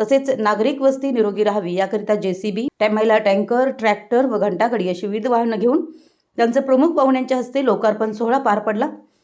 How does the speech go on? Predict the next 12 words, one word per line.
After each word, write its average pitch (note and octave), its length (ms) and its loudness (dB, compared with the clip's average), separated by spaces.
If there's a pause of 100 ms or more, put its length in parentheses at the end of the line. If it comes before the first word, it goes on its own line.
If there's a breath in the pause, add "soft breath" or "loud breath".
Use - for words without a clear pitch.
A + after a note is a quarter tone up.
(240 soft breath)
सदर C#4 260 2
वाहनांचा D4+ 440 2
लोकार्पण A#3+ 460 0
सोहळा A#3 280 -2
आमदार G#3 300 0
डॉक्टर G3 220 -2
राहुल G3 340 0
आवाडे, G3 320 2
माजी F#3+ 260 -2
आमदार G3 360 0
सुरेश F#3 380 -6
हळवणकर, F#3+ 440 0